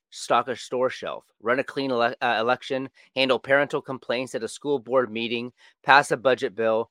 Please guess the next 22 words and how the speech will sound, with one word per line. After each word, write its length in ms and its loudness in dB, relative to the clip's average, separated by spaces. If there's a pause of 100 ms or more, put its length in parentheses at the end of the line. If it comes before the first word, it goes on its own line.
(160)
retreat, 440 -2 (160)
uh, 160 2
treat 280 0
a 100 -2
cold 300 -2
variant, 520 0 (220)
keep 220 -10
order 260 2
in 80 0
the 80 -6
streets, 540 -6 (240)
defeat 280 -2
a 60 2
third 300 0
world 200 0
country, 540 -8 (220)
or 160 2
even 240 0
evacuate 600 2
said 220 -2
country 340 -10
cleanly. 520 -12